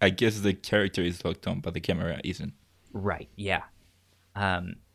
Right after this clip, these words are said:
Speaker 2: so it's, it's a little bit challenging,
Speaker 1: Mm-hmm.
Speaker 2: um, but I know there's a ton of up-, upgrades and stuff like that that do kind of alleviate that.
Speaker 1: Mm.
Speaker 2: Um, whether it's the standoff mechanic,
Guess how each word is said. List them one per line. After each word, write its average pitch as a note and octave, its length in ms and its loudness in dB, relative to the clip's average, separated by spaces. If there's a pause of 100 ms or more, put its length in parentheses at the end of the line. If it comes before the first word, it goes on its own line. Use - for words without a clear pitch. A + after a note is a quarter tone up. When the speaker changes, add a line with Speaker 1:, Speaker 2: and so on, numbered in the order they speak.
(580)
Speaker 2:
so D3+ 140 -2
it's, F#3+ 320 0 (400)
it's - 420 2
a - 60 -4
little G3 260 4
bit A3+ 160 8
challenging, F3 720 6 (640)
Speaker 1:
Mm-hmm. A2+ 80 4
Speaker 2:
um, A#2+ 360 4 (300)
but C#3 220 8
I C3+ 100 6
know C#3 280 6
there's C3 280 6
a A2+ 40 4
ton B2+ 260 8
of A2+ 260 4
up-, A2 200 0 (640)
upgrades F#2+ 680 6
and F#2+ 280 -2
stuff - 280 -2
like F#2 200 0
that F2+ 180 4 (120)
that G2 280 0
do A2 220 4
kind G#2 380 6
of F#2 300 0 (120)
alleviate A2 720 4
that. F#3 260 6 (640)
Speaker 1:
Mm. A2 200 0
Speaker 2:
Um, G2 420 4 (440)
whether G#2+ 340 6
it's G#2 220 2
the G2+ 360 0
standoff A2+ 720 0
mechanic, G#2 1000 6